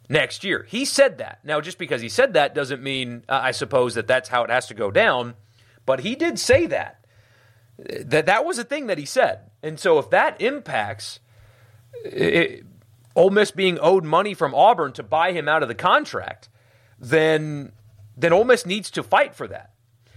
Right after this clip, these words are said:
There's been a lot of conversation about the, uh, the statement the, that Lane Kiffin and Ole Miss released, breaking the news that Derek Nix was leaving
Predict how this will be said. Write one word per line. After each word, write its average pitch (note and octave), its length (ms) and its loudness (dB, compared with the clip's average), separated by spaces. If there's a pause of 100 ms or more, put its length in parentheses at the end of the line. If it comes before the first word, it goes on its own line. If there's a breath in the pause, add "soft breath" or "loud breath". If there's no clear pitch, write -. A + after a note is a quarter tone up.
(120)
There's D#3 140 0
been F3+ 120 4
a D#3 60 2
lot G#3 200 2
of - 60 -6
conversation F#3+ 680 0
about C#3+ 280 2
the, B2+ 280 -4
uh, A2+ 100 2
the A#2+ 120 -6
statement E3 480 -2 (220)
the, A#2 360 -8
that B2 300 0 (200)
Lane D#3+ 220 0
Kiffin E3 280 0
and B2+ 80 -2
Ole C#3+ 100 2
Miss D3+ 220 0
released, B2+ 560 -2 (500 soft breath)
breaking F#3 540 0
the E3 80 -2
news D3+ 340 -2
that C3 180 2
Derek D3 320 2
Nix C#3+ 260 -2
was G#2 380 -8
leaving D3+ 600 -2